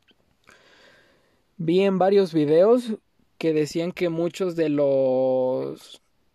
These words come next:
de lo que genera que la gente se desmotive es que únicamente enfocan esta motivación a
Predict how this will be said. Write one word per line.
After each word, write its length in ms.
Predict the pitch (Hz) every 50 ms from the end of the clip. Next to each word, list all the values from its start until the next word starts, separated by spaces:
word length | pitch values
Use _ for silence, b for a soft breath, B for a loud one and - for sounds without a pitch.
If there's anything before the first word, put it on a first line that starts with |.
| _ _
de 160 | - 160 165
lo 100 | 160 160
que 120 | - 160 135
genera 500 | 180 175 175 190 220 226 220 202 196 - _ _ _ -
que 140 | - 160 151
la 120 | 151 151
gente 320 | 143 - 175 175 - 202 185
se 100 | 190 180
desmotive 720 | 165 151 151 156 143 139 - 180 185 185 202 202 190 185
es 120 | 180 -
que 300 | - - 185 180 180 175 b b b b b b b b b b b b b b b b b b b _ _ _ _ _ _ _ _ _ _ _ _ _ _ _ _ _ _ _ _ _ _ _
únicamente 920 | - 185 196 208 208 214 190 - 190 170 156 160 170 180 185 185 - 208 196
enfocan 600 | 180 170 - - 175 170 - - 190 180 175 175
esta 260 | 175 160 - - 185
motivación 760 | 175 165 151 - - 156 151 151 147 - 165 165 175 185 185 185
a 1160 | 175 165 160 156 147 147 147 143 143 139 139 143 143 139 135 135 139 139 135 135 147 -